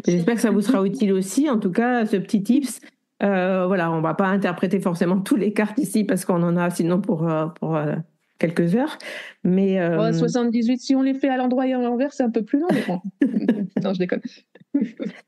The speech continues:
Speaker 1: Mais voilà, cette position, vous, moi, c'est celle qui, je trouve, qui pose le plus de, de, parce qu'elle, justement, elle est vaste, mais bon, peut-être pour vous, c'en est une autre.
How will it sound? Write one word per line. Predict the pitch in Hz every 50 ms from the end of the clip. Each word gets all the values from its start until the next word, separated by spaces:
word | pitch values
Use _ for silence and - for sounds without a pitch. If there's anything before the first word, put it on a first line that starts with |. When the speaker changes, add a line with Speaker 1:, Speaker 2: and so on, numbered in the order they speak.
| _ _ - 254 226 214 214 -
Speaker 1:
Mais | 202 214
voilà, | 220 214 214 190 185 185
cette | 190 190 190 170 175
position, | 214 208 196 185 208 196 - 269 269 226
vous, | 208 208 247 262
moi, | 214 214 240 277 285
c'est | 277 247 226
celle | 220 226 220 202 202
qui, | 202 - 208 196 190
je | 175 - - -
trouve, | _ - - 214 190 202
qui | - -
pose | - 175 175 165
le | 170 165
plus | 165 - 175 165
de, | 156 156 160 160 160 160
de, | 151 160 156 156 160 156 147 147 147 151
parce | - 175 170
qu'elle, | - 180 170 151
justement, | 165 165 170 190 165 170 160
elle | 156 156
est | 151
vaste, | 160 208 277 277 -
mais | 202 175 160
bon, | 151 165 160
peut-être | 156 - - 180 170 175
pour | - 185 180
vous, | 180 196
c'en | 175 180 170
est | 165 165 160 -
une | 165 165 180
autre. | 220 254 254 - -